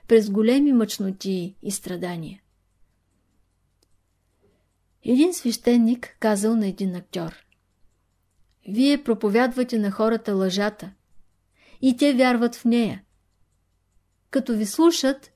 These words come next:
те плачат, страдат. Ние им проповядваме истината, а те не вярват в нея. Каквото да им говорим,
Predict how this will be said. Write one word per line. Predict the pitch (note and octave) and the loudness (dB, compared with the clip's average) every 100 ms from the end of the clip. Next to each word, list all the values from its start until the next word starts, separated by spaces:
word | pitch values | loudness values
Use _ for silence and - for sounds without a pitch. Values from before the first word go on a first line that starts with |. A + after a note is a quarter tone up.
| - | 0
те | B3 B3 | 0 0
плачат, | G3+ A3+ C4 C#4 C4+ _ | 0 0 -2 -6 -10 _
страдат. | - - F#3 G#3 A#3+ A#3+ - _ _ _ _ _ _ _ _ _ _ _ | -18 -2 0 0 -2 -10 -20 _ _ _ _ _ _ _ _ _ _ _
Ние | B3+ D#4 E4+ | 2 4 6
им | D4+ C4 | 6 4
проповядваме | B3 A#3 A#3+ C4+ C#4 A#3+ A#3 A#3 | 4 2 4 4 4 4 2 2
истината, | B3+ D4+ D4+ C4 A#3+ A3+ A#3 - | 2 0 2 4 4 2 -2 0
а | A3+ | -4
те | A3 C#4 D4+ D#4 | -2 0 0 2
не | A#3+ A#3 | 2 2
вярват | A3 A3+ G3 F3 | 4 2 -2 -8
в | - | -10
нея. | F3+ E3 E3+ _ _ _ _ _ _ _ _ _ _ | -10 -10 -12 _ _ _ _ _ _ _ _ _ _
Каквото | - A#3+ C4 D#4 D#4 B3 A3+ - | -4 0 4 4 4 0 0 -2
да | G#3+ | -2
им | G#3 | 0
говорим, | G3 G3 F#3 B3 D4 D#4+ | -2 -2 2 4 4 2